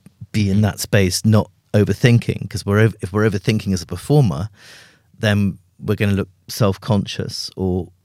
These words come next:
Speaker 1: awkward or feel nervous or be over-analyzing as a singer, ev-, every note, our pitch, how much vibrato we did on that note,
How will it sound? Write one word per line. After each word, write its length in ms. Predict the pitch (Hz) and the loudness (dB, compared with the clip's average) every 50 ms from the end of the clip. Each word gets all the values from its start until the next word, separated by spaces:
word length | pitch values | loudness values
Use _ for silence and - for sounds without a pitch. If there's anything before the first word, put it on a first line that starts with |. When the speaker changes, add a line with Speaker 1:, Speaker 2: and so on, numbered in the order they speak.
| _ _ - | _ _ -2
Speaker 1:
awkward 540 | 107 101 - - - - - 87 85 85 - - - - | -2 -2 -2 -4 -8 -6 -4 -4 -4 -6 -8 -14 -10 -4
or 180 | 98 95 92 | -4 -2 -2
feel 300 | - - - 107 92 92 | -4 -2 -2 0 0 2
nervous 640 | 98 98 101 101 98 95 90 - 90 95 95 - - - | 2 4 4 4 4 2 0 -2 -6 -6 -6 -8 -10 -6
or 100 | - 87 | -4 -2
be 160 | 85 92 90 90 - - - - - _ _ - | -2 -2 -2 -4 -6 -12 -20 -20 -20 _ _ 2
over-analyzing 880 | 113 110 107 95 - - - 104 104 104 98 98 95 95 90 - 90 87 | 2 4 4 2 0 -2 0 0 2 2 2 2 0 0 -2 -2 -2 -2
as 80 | 87 85 | -2 -2
a 60 | 85 | -6
singer, 420 | - - - 117 104 90 85 87 85 - _ _ _ _ | -4 -2 0 2 2 2 0 -2 -6 -8 _ _ _ _
ev-, 160 | - 98 87 - | -4 -4 -4 -4
every 260 | - 98 90 101 92 | -4 -4 -2 0 0
note, 360 | 92 92 92 92 92 90 - - | 2 2 2 2 0 -2 -2 -2
our 140 | 90 90 | -2 -4
pitch, 380 | 90 - - 107 95 90 - - | -4 -2 -2 0 0 0 -2 -4
how 100 | - 92 | -2 0
much 220 | 92 95 - - | 0 0 -2 -2
vibrato 540 | - - 87 - 98 92 92 92 - 101 87 | -6 -6 -4 0 0 0 0 0 0 -2 -2
we 100 | 87 92 | -2 -4
did 160 | 87 92 - | -4 -6 -6
on 120 | 92 90 92 | -4 -4 -4
that 180 | 92 90 - | -4 -6 -6
note, 280 | - 101 95 92 92 - | -4 -4 -4 -4 -6 -8